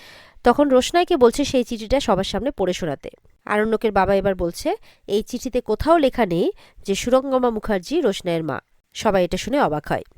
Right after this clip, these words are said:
আর এখানে আজকের পর্ব শেষ হয়ে যায়। তো বন্ধুরা,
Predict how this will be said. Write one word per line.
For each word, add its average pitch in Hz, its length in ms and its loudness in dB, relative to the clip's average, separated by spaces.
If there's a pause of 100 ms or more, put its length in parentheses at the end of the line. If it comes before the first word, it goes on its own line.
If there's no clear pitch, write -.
(160)
আর 180 120 0
এখানে 214 300 -2
আজকের 185 280 -4
পর্ব 160 280 -4
শেষ 185 300 -6
হয়ে 151 100 -2
যায়। - 180 -10 (440)
তো 226 80 0
বন্ধুরা, 220 400 2